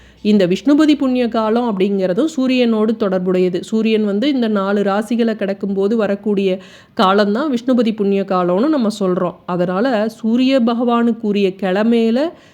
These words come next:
இந்த விஷ்ணுபதி புண்ணிய காலம் வந்திருக்கு. அன்றைய தினம் ராவு காலம் நாலரை to ஆறு, யமகண்டம் பனிரெண்டு to ஒன்றரை. நமக்கு வந்து விஷ்ணுபதி புண்ணிய காலமே காலையில அந்த பத்து மணிக்குள்ள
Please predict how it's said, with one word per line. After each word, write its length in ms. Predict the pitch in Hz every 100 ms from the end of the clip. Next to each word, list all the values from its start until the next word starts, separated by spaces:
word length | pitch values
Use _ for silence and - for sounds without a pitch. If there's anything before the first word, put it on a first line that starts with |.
| _
இந்த 180 | 220 208
விஷ்ணுபதி 500 | 185 214 269 269 240
புண்ணிய 320 | 214 208 214 208
காலம் 400 | 214 196 208 254
வந்திருக்கு. 500 | 185 202 196 196 160 - - _ - _ -
அன்றைய 340 | 214 214 220
தினம் 260 | 226 269 359 339 _ -
ராவு 360 | 196 208 269
காலம் 440 | 277 277 233 254 339 330
நாலரை 460 | 196 190 226 240 220 220
to 100 | 285 269 180
ஆறு, 280 | 196 202 254 403 -
யமகண்டம் 680 | 208 196 208 233 247 233 285 320 -
பனிரெண்டு 540 | 220 208 226 226 226 220
to 100 | 233 285 359
ஒன்றரை. 480 | 185 185 190 196 220 311 - - - -
நமக்கு 360 | 208 214 214 226
வந்து 320 | 208 233 311 349 311 -
விஷ்ணுபதி 500 | - 185 277 285 285 240
புண்ணிய 300 | 233 233 240
காலமே 460 | 233 214 202 214 330 -
காலையில 600 | 220 208 226 262 262 269 285 - _
அந்த 260 | - 196 180 180 180 180 - _
பத்து 260 | 226 220 302
மணிக்குள்ள 500 | 277 277 277 285 277